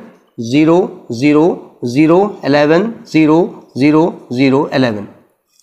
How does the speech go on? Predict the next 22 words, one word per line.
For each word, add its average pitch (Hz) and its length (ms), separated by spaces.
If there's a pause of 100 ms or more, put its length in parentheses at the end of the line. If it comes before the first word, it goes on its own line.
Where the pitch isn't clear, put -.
यहां 160 200
से 185 120
कॉमन 175 340
है 180 160
इलेवन, 160 360
तो - 920
वन 185 260
ज़ीरो 180 340
ज़ीरो, 147 760
ज़ीरो 160 360
वन 190 260
ज़ीरो, 147 680
ज़ीरो 156 300
ज़ीरो 147 240
वन, 117 280 (640)
ये 170 200
भी 202 120
हम 208 120
बता 190 220
चुके 196 280
हैं, 185 120
ये, 196 420